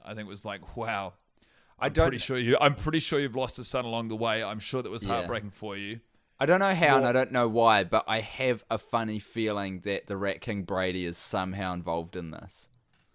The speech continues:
Speaker 1: I wouldn't be surprised to hear of Tate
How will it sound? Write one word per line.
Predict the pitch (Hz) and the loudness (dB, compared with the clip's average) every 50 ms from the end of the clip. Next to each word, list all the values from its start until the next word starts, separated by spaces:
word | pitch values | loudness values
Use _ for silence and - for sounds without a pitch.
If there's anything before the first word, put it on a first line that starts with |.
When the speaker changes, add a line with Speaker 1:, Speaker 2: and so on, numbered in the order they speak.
| _ _ _ _ _ _ _ _ _ _ _ _ _ _ _ _ _ _ _ _ _ _ _ _ - | _ _ _ _ _ _ _ _ _ _ _ _ _ _ _ _ _ _ _ _ _ _ _ _ -4
Speaker 1:
I | - 107 139 | 0 0 2
wouldn't | 170 208 226 185 175 151 | 2 2 0 -2 -2 -4
be | 160 151 | -4 -6
surprised | - - 110 - - 135 120 113 113 117 - - - | -6 -6 -10 -8 -6 -6 -4 -4 -4 -6 -6 -8 -10
to | 117 | -10
hear | 104 110 113 110 110 110 110 110 - | -8 -6 -4 -2 -2 -2 -4 -6 -6
of | - - 110 98 - | -8 -10 -10 -10 -10
Tate | - - - 123 120 117 - - - | -8 -6 -4 -4 -4 -4 -6 -10 -14